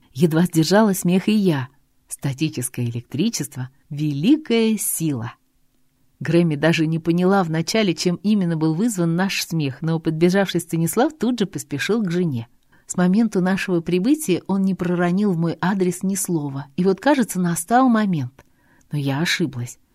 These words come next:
Единственная фраза, которую он бросил, была адресована не мне, не Седвигу и даже не Харлингу, который, собственно, и устроил на голове Грэмми взрыв на макаронной фабрике, а Стефаниусу.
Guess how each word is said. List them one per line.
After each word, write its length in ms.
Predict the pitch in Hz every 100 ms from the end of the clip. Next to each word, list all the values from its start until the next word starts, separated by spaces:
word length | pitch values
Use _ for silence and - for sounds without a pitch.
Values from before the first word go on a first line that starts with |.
| _
Единственная 720 | 175 170 180 226 - 180 175 165
фраза, 380 | 190 226 202
которую 460 | 170 165 175 165 156
он 220 | 170 170
бросил, 380 | 160 240 302 180
была 260 | 160 165 156
адресована 720 | 170 160 165 190 175 165 160
не 200 | 160 156
мне, 460 | 147 147 196 214
не 140 | 160 151
Седвигу 600 | - 196 262 185 151 156
и 160 | 180
даже 280 | 165 196 190
не 140 | 208 254
Харлингу, 600 | - 180 143 135 135 139
который, 340 | 147 151 147
собственно, 440 | - 233 - 170 160
и 200 | - 202
устроил 460 | 208 - 156 135
на 140 | 139 147
голове 360 | 156 156 139
Грэмми 380 | 135 202 302 175
взрыв 340 | 135 202 285
на 80 | 170
макаронной 480 | 151 151 156 202 254
фабрике, 640 | - 175 131 117 - 135 - - -
а 120 | 147
Стефаниусу. 880 | - 202 - 185 135 127 117 -